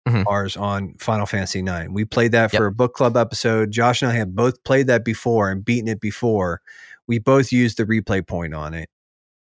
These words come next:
Speaker 2: just
Speaker 1: Yeah.
Speaker 2: to, because it's sort of like that one nod to, like, like, going back and enjoying a game that you've played, you know, however many times. It's like, it's just a bit of a nod to that.
Speaker 1: Right,
Speaker 2: Saying, like,
Speaker 1: right.
Speaker 2: 'cause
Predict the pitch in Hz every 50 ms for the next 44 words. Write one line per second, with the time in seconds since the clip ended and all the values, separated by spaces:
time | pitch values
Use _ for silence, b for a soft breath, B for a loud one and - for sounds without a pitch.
0 | _ - - 113 107 90 - - 110 98 90 - _ - 113 107 - 113 104 104
1 | 101 - - - - - - _ _ _ _ _ B B B B B B B B
2 | 160 147 - - 190 190 196 185 151 156 147 127 - 131 123 120 117 120 127 131
3 | 135 127 120 117 120 117 117 113 110 107 101 95 92 - 117 107 101 95 95 90
4 | - - _ _ _ _ _ _ - 143 120 110 117 - - 127 120 123 127 113
5 | 117 110 107 110 104 - 110 101 101 101 101 95 101 98 98 98 95 95 90 92
6 | 95 92 92 92 92 92 92 92 90 90 92 95 92 90 92 - _ _ - -
7 | 107 98 95 95 92 92 - _ _ _ _ _ _ _ _ _ _ _ _ _
8 | _ _ _ _ - 104 95 90 82 90 104 104 104 101 101 98 98 98 98 98
9 | - 104 92 90 90 90 90 95 95 90 - 101 92 92 90 - - - _ _
10 | _ _ _ _ _ _ _ _ _ - 143 - - 208 - 220 175 143 127 143
11 | 135 127 113 107 98 87 85 82 - - 76 71 65 - - _ _ _ _ _
12 | _ _ _ _ _ _ _ - 107 101 90 - 101 101 101 107 104 104 101 -
13 | - - 143 90 57 53 _ _ b b b b b - 175 151 -